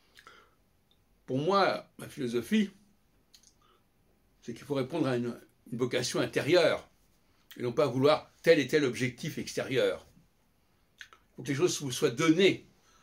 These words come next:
sans qu'on les ait demandées, sans qu'on les ait pensées, même à la limite.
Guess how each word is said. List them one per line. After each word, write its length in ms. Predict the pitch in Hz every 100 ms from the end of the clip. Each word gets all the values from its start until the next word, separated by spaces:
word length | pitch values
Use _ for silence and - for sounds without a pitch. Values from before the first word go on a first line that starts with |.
| _ -
sans 160 | 143
qu'on 120 | -
les 180 | 135 127
ait 100 | 147
demandées, 680 | 131 156 143 147 139 135 - _ _ _ _ _ _ _ _ _ _ _ _ _ - _ _ _ _ _ _ _ -
sans 140 | 131
qu'on 160 | 127 127
les 200 | 120 139
ait 40 |
pensées, 580 | 131 143 151 - 180 117
même 220 | 92 90
à 60 | -
la 100 | -
limite. 440 | - - - -